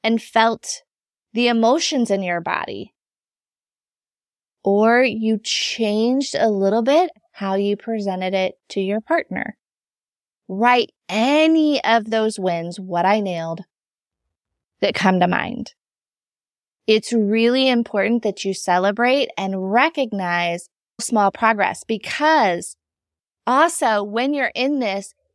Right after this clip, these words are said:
you're gonna get that big overwhelming feeling of, Oh, see, I was jealous again. Here we go. I did my thing.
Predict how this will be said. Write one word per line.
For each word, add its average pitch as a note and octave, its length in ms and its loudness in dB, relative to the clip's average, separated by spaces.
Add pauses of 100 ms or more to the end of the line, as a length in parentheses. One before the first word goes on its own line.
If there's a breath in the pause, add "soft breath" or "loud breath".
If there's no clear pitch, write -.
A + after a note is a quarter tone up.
you're B3 160 -2
gonna D#4 200 2
get D#4+ 220 -2
that A3+ 200 2
big C4 180 2
overwhelming G#3+ 640 -2
feeling D#4+ 440 -4
of, G#3 200 -2 (260)
Oh, B3+ 200 -8
see, B3 600 -4
I G#3+ 300 2
was G#3 280 -6
jealous F#3 420 -2
again. - 400 -8 (440)
Here G#3 220 -2
we C4 100 0
go. C4+ 400 4
I G3 120 -2
did G3+ 200 -4
my A#3 140 2
thing. A3+ 540 -4